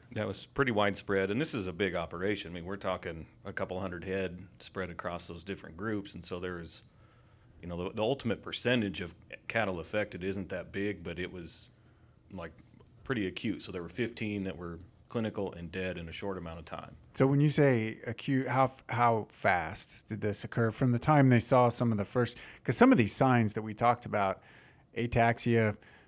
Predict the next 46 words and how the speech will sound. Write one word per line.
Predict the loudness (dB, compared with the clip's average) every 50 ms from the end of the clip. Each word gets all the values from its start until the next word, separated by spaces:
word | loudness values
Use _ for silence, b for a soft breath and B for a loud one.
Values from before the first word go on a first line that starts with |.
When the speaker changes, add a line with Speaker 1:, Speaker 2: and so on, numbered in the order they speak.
| b b b
Speaker 2:
uh, | -2 -2 0 -2 -2 -2
head | 0 2 2 2 4
pressing, | 4 4 4 4 2 2 0 -2 -2
slobbering, | 0 2 4 6 6 6 4 2 -2 -2 -2 -2 -4 -6 -8 b b b b b b b b b b b 2
they're | 8 10 10 10 10 6 0 -16 -20 _ _ _ _ _ _ 0
not | 2 4 4 4 4
easy | 2 2 0 0 0 -2 -2
to, | -2 -4 -4 -4 -4 -2
you, | -2 -2 -2 0
they're | 2 4 4 4
easy | 6 4 4 6 6 6
to | 4 4
see. | 2 0 -4 -6 -10 -14 _ _ _ _ _ -18 -14
Speaker 1:
Yeah, | -10 -10 -6 -4
and | -2 0 2
it | 2 2
was, | 0 -2 -4 -4 -8 -10 -12 -16 -20 -20 -12
so | -6 -4 0
my | 2 4 4 4
understanding | 4 2 0 -2 -2 -2 0 0 -2 -2
was, | -2 -4 -4 -6 -8 -10 -12 -12 -14 -14
um, | -12 -10 -8 -8 -8 -10 -10 -12 -14 -16 -20 -20 -20 -16
you | -14 -12
know, | -12 -8
pick | -6 -6 -6 -4
a | -4
day, | -4 -4 -4
it | -4
was | -6 -8
a | -6
Wednesday. | -4 -2 -2 -2 -2 -4 -6 -6 -6 -6 -6 -8 B B B B B B -6 -4
I | 0
got | 0 0 0
the | 0
phone | -2 -2 0 0 0
call | -2 -4 -4 -4
about | -4 -4 -4 -6 -6 -6
noon, | -4 -4 -2 -2 -2 -2 -4 -6 -6
and | -8 -8 -8
the | -8
veterinarian | -4 -4 -4 -4 -4 -6 -4 -6 -6
had | -6 -8 -8 -8
got | -8 -8 -10 -12
the | -12
phone | -8 -6 -6 -6 -6
call | -10 -10 -10 -10 -12 -14